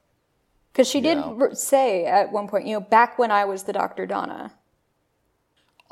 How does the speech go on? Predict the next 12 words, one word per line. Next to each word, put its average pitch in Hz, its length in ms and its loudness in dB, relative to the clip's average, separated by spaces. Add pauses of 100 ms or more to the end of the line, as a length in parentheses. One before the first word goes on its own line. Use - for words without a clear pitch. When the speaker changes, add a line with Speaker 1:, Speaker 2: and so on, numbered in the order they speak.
(100)
Speaker 2:
I 175 140 -2
don't 185 120 -2
know, 156 140 0
it's 117 180 -4
just - 300 -10 (300)
the, 139 420 -10 (720)
there 160 200 2
were 202 120 -2
interesting 190 560 -8
choices 135 500 -6
of 104 120 -6
phrase 80 640 -8